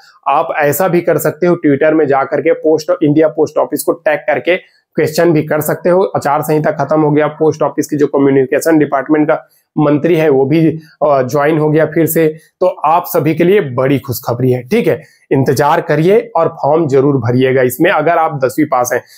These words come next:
क्योंकि भैया सौ रुपये फी है, इतना तो आप पिज्जा खा के उड़ा देते हैं यार, या फिर एससी एसटी है या फिर पीएच कैंडिडेट है तो इसमें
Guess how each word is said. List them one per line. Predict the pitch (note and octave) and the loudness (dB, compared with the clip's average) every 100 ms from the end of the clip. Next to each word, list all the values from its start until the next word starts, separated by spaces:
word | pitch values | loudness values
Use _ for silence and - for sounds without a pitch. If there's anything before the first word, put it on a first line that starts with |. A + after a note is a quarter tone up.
| _ | _
क्योंकि | G#3 F3+ | -2 0
भैया | F3+ F3 F3+ | 2 2 0
सौ | F3 - C#3+ D#3 | -2 -2 2 2
रुपये | D3+ D3+ | 2 0
फी | D#3 F3+ | 0 0
है, | G3+ | 0
इतना | D3 D#3+ E3 | 0 0 2
तो | D#3+ | 2
आप | D3 - | 0 0
पिज्जा | C#3 D3 | 0 0
खा | C3+ | 0
के | B2+ C#3 | -2 0
उड़ा | B2+ B2 | 0 0
देते | A#2+ B2+ | -2 0
हैं | B2+ | 0
यार, | C#3+ | 0
या | C#3 C3+ | -2 -2
फिर | D3 | 0
एससी | C#3 - D#3 | 0 0 0
एसटी | C#3 - D3 | 0 0 0
है | D3 - - - D#3 | 0 -6 -20 -6 -2
या | C#3+ | -2
फिर | D#3 | -2
पीएच | D3+ D3 D3+ D3+ | 0 0 0 0
कैंडिडेट | D3+ C#3+ C3+ D3 | 0 0 0 0
है | F3 | 0
तो | F3 | 0
इसमें | F#3+ | 0